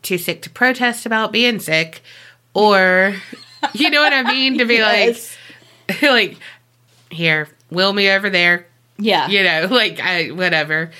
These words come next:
Speaker 2: Look,
Speaker 1: I'm yours.
Speaker 2: just clean my diaper.
Speaker 1: <laughs> Yeah.
Speaker 2: Just don't let me sit in my own shit.
Speaker 1: Right.
Speaker 2: We good.
Speaker 1: <laughs> People like that, people who, you know, obviously died, they would be burned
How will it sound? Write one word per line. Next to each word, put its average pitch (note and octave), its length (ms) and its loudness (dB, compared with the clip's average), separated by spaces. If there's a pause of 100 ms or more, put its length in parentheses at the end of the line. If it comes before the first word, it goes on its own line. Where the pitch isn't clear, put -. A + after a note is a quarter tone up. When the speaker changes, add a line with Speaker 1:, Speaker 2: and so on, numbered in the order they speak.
(280)
Speaker 2:
Look, F3+ 140 0
Speaker 1:
I'm G3 100 -4
yours. F3+ 260 2
Speaker 2:
just F3+ 180 0
clean A3+ 180 0
my A#3 120 0
diaper. D#3+ 600 -2
Speaker 1:
<laughs> G#3+ 60 -6
Yeah. A#3+ 540 0
Speaker 2:
Just G3+ 200 -10
don't G3+ 120 0
let F#3 80 -2
me F3+ 80 -2
sit F3+ 160 -4
in - 80 -6
my D#3+ 80 -2
own E3 100 -4
shit. D3 500 -8
Speaker 1:
Right. F3+ 440 0
Speaker 2:
We F#3+ 80 -2
good. E3 640 -4 (260)
Speaker 1:
<laughs> - 240 -20
People G3+ 320 0
like C4 240 0
that, A3 560 2 (220)
people F#3+ 400 -2
who, F#3 360 0 (180)
you E3+ 100 -4
know, E3+ 180 -2
obviously E3 560 -6 (140)
died, D#3 380 -4 (600)
they A#3+ 220 2
would D4 180 -4
be C#4+ 160 0
burned G#3 640 -2